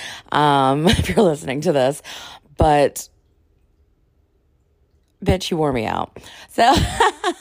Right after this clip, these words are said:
<laughs> so, um,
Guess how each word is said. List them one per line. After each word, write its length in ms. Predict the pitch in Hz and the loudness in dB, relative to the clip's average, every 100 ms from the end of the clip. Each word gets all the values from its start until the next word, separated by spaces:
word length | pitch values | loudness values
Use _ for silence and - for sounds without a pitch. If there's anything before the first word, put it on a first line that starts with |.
| - - - 269 - 247 - 226 | -6 -6 -6 -6 -8 -10 -10 -12
<laughs> 1200 | - 208 - - - - - - 359 - - 208 | -10 -16 -14 -20 -18 -18 -18 -18 -18 -18 -18 -18
so, 480 | - 196 175 175 - | -4 -2 2 0 0
um, 500 | 165 156 151 151 | -2 -2 -2 -6